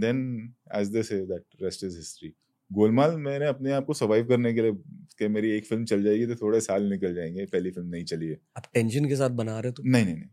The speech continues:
Speaker 1: मैं टेंशन नहीं लिया। मैंने ये था कि मेहनत करूंगा और वो एक था कि ये स्क्रिप्ट को चलना ही चलना है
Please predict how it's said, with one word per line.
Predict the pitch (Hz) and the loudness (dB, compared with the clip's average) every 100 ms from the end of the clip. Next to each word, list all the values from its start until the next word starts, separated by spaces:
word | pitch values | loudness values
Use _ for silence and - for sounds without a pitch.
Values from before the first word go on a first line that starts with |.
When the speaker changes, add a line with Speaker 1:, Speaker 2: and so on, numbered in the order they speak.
| - | -14
Speaker 1:
मैं | 139 | -6
टेंशन | 151 147 160 156 | -2 -2 0 0
नहीं | 131 | 0
लिया। | 104 101 | 0 0
मैंने | 139 123 131 | -2 -4 -4
ये | 131 | -6
था | 160 | -6
कि | 165 | -4
मेहनत | 104 98 123 | -2 0 -2
करूंगा | 123 127 135 147 | -2 -6 -4 -6
और | 156 143 165 - | -6 -4 -4 0
वो | 180 | 2
एक | 180 | 2
था | 180 165 | 2 2
कि | 185 | 2
ये | 185 | 0
स्क्रिप्ट | 185 151 147 | 0 -2 -2
को | - 160 | -2 2
चलना | 123 113 | 2 2
ही | 120 | 0
चलना | 107 | -2
है | 85 | -4